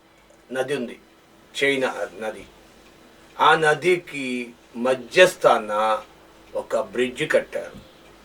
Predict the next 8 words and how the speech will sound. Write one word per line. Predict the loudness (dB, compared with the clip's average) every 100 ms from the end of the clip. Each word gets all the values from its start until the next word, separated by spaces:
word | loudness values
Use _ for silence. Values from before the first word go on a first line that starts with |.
| -20 -20 -20 -14 6
దరిదాపుగా | 8 8 8 8 8 6 0 4 6 4 2 -8 -20 _ _ -20 -20 0
మూడు | 8 8 10
వందల | 8 10 8 6 2 2 6
యాభై | 4 6 6 6 4 -2 -2 -6
తొమ్మిది | -6 -6 -4 -2
అడుగులు | 2 0 0 -2 -2
ఎత్తు. | -2 -8 -10 -18 -20 -20 _ -20 -20 -20 -20 -20 -20 -20 -20 -20 -20 -20 -20 -20 -12
ఊహించారా? | 0 2 4 6 6 6 -2